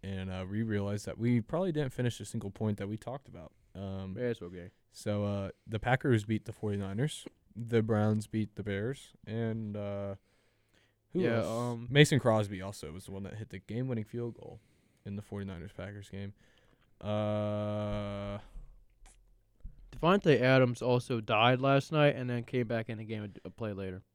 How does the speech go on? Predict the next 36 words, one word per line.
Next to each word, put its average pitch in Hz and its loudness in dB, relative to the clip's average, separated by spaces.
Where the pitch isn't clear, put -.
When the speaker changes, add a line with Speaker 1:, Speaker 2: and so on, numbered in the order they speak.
Speaker 1:
Yeah, 120 6
I 113 0
don't 123 4
know 117 6
how 104 -2
he 110 -4
was 101 -6
able 95 -8
to 98 -12
play, 98 -10
Speaker 2:
Dude, 180 10
Speaker 1:
but 143 8
Speaker 2:
how 170 12
do 202 12
you 233 12
miss 151 8
that 127 0
targeting 123 4
call, 107 -4
too? 107 -6
Like, 135 2
the 143 4
refs 151 12
are 165 4
so 139 8
on, 127 6
like, 120 2
are 123 0
so 143 8
strict 131 6
about 127 4
everything 127 4
nowadays. 143 6
How 147 8
is 147 8
that, 139 2